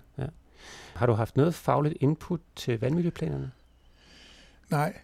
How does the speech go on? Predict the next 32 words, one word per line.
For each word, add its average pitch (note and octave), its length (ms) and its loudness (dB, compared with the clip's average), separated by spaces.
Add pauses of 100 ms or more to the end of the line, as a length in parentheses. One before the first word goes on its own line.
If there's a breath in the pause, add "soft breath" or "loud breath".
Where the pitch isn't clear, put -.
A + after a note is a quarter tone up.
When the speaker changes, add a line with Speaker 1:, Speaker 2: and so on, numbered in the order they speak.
Speaker 2:
det D#3 80 2
har D3 40 2
jeg C#3 80 4
ikke C3+ 100 0
været D3 120 4
involveret C3 360 0
i. C3+ 60 -2
Det C#3+ 160 0
var C#3+ 100 2
Miljøstyrelsen, C#3 800 2
der B2+ 40 -6
tog C3+ 200 -2
sig C3 100 -2
af A#2 60 -2
det. A#2+ 180 -2 (240)
Speaker 1:
Ja. C3 120 2 (1000 soft breath)
Men C3 60 2
jeg A#2 80 4
tænker C3+ 180 6
bare, B2 220 4
altså, B2 160 -2
hvis A2+ 160 0
du B2+ 100 2
har B2+ 80 6
været A2+ 120 6
interesseret A2+ 640 4 (180)
i G#2+ 240 -4
vandløb A#2 560 4
og G#2+ 500 0 (240)
de A#2 60 -6
kystnære A#2+ 720 -2
vandområder B2 600 2